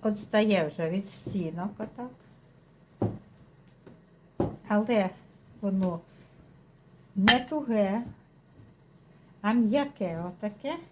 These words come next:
І чим більше ми будемо його вимішувати, тим воно буде краще. Не менше сто разів треба вимісити отак тісто. І тоді тільки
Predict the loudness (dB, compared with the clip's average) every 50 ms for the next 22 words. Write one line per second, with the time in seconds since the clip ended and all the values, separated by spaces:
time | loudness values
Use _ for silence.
0 | -20 -20 -20 -20 -20 -20 -20 -20 -20 -20 -20 -20 -20 -20 -20 -20 -14 -12 -12 -12
1 | -12 -14 -20 -20 -20 -20 -20 -12 -10 -10 -8 -8 -8 -4 0 2 4 4 4 4
2 | 4 4 2 0 0 -2 -2 -2 -2 -2 -2 -2 -2 -2 -2 -2 -2 -4 -2 -2
3 | -2 -2 -2 -4 -4 -2 -2 -2 -4 -6 -8 -8 -8 -6 -6 -6 -6 -8 -10 -20
4 | -20 -20 -16 -8 -4 -4 -4 -4 -4 -6 -6 -6 -6 -6 -6 -6 -6 -8 -8 -8
5 | -10 -10 -10 -10 -10 -10 -10 -12 -14 -14 -14 -16 -18 -20 -20 -20 -20 -20 -20 -20
6 | -20 -20 -20 -20 -20 -20 -20 _ _ -8 -4 -4 -4 -4 -6 -14 -12 -4 -2 0
7 | 2 4 4 2 0 0 0 -2 -2 -2 -4 -4 -2 0 2 2 2 0 0 -2
8 | -4 -4 -6 -10 -8 -6 -4 -4 -4 -4 -4 -4 -4 -4 -6 -6 -8 -10 -10 -10
9 | -14 -16 -14 -14 -14 -16 -16 -18 -16 -12 -10 -8 -8 -8 -6 -4 -2 -2 -2 -4
10 | -6 -10 -14 -16 -16 -20 -20 _ _ _ -20 -20 -20 -20 -20 -20 _ _ _ _
11 | -18 -18 -18 -20 _ -20 -20 -20 -20 -20 _ -20 _ _ _ _ -10 -10 -6 -4
12 | -4 -2 -2 0 -2 -2 -2 -4 -6 -8 -8 -2 2 2 2